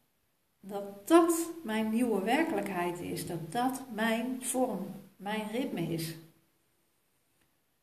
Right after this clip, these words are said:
En het doet er dan niet toe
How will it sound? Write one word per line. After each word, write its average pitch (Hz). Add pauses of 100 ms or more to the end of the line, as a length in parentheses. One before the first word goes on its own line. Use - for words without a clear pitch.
(880)
En 90
het -
doet 285
er 262
dan 185 (160)
niet 208
toe 208